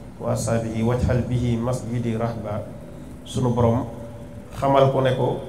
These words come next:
euh, segam def nañ la lu la naqarikat, nga wëlbatiku ngir def ta-, ngir, ngir sant sama borom ak ñaan lii ñu la xañ, may naa la ko, muy jumaa joo xam ne sëriñ bi ci boppam wax na ne, "Teg naa ci sama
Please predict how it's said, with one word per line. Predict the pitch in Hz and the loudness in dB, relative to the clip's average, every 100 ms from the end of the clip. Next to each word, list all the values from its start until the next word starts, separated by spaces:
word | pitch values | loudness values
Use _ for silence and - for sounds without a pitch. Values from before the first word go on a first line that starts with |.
| - - - - - - - - - | -12 -12 -12 -14 -14 -16 -16 -16 -4
euh, | 123 123 | 4 4
segam | 123 156 151 147 | 8 8 6 6
def | 156 | 6
nañ | 156 147 | 6 6
la | 143 | 6
lu | 143 | 6
la | 139 | 4
naqarikat, | 135 139 127 123 117 - 123 | 2 2 2 2 -2 -2 -2
nga | |
wëlbatiku | 131 143 135 135 131 | 2 2 2 0 -2
ngir | 127 120 | 0 0
def | 139 123 | 0 0
ta-, | 120 - | -2 -2
ngir, | 117 135 135 - | -2 0 0 -2
ngir | 131 135 123 - - - - - - - - - - | 0 2 2 -2 -10 -14 -14 -14 -14 -14 -12 -10 -10
sant | - 156 143 147 | 0 2 4 2
sama | 147 135 123 | 4 4 6
borom | 131 127 127 | 6 4 4
ak | 127 127 | 0 0
ñaan | 131 131 127 - - - - - - | 6 6 6 2 -6 -8 -10 -12 -8
lii | 123 143 151 | 0 4 6
ñu | 151 | 6
la | 143 | 4
xañ, | 143 151 120 - - - - - - - | 6 6 6 2 -6 -8 -10 -10 -12 -4
may | 123 139 135 | 6 10 10
naa | 131 | 10
la | 123 117 | 6 4
ko, | 117 | 2
muy | 123 120 | 2 0
jumaa | 123 120 110 | 2 2 2
joo | 117 | 0
xam | 117 110 | -2 -2
ne | 113 120 - - - - - - - - 120 | -2 -4 -6 -14 -16 -18 -18 -18 -18 -12 -10
sëriñ | - - 123 | 2 4 4
bi | |
ci | 123 | 4
boppam | 131 123 120 | 4 4 2
wax | 131 | 2
na | 120 | 2
ne, | 113 | 2
"Teg | 135 110 | 2 2
naa | 113 | 0
ci | 107 | -2
sama | 113 | -4